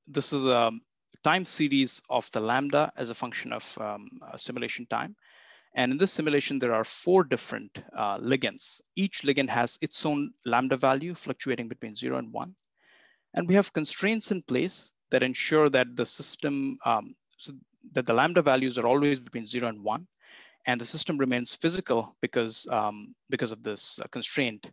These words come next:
uh, where the sum of all the lambda values is, is one. So at any given, given point of time, you can have only one ligand that is fully interacting with the protein.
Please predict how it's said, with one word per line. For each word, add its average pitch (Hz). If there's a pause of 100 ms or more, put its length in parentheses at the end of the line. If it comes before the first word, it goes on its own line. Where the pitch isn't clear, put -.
(440)
uh, 107
where 110
the 107
sum 143
of 123
all 120
the 117
lambda 110
values 117
is, -
is 113
one. 156 (400)
So 160
at -
any 226
given, 196
given 185
point 151
of 139
time, 117
you 151
can -
have 139 (140)
only 151
one 139
ligand 131
that 120
is 113
fully 165
interacting 113
with 107
the 113
protein. 113